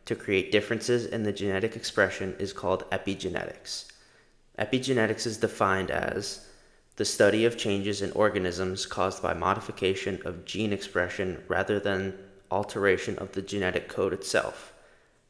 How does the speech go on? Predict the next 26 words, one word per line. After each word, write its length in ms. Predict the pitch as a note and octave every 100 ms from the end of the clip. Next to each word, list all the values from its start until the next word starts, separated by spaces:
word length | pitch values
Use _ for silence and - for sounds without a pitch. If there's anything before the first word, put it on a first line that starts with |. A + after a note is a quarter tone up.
| _
So 120 | - -
even 260 | B2+ B2+
though 340 | A#2+ A2 G#2 F#2+ -
the 100 | G#2+
genes 560 | F#2+ G2 A2+ A2 G2 F2
don't 300 | F2+ D#2 -
change, 640 | A2 F2 - F#2+ G#2+ - - - _ _ -
there 140 | G#2+
are 60 | G2+
ways 340 | G2 G2+ A2
to 120 | -
modify 680 | G#2 F#2 F#2+ F#2 F2+ F2 F2+ F#2 - - _ _ _ -
how 240 | A#2+ G#2+
the 100 | G#2+
genes 320 | G2+ G#2 G2+
are 140 | F#2+ F#2
expressed, 720 | - - A#2 E2 - - - - -
which 240 | G#2+ -
in 100 | G2
turn 380 | - G#2 F#2 F#2
causes 400 | A2 F#2 F#2 F#2
a 60 |
change 400 | F#2+ - F#2 F#2
in 60 | F#2+
the 100 | F#2+
organism. 680 | F#2+ D#2+ D2 A#1+ - -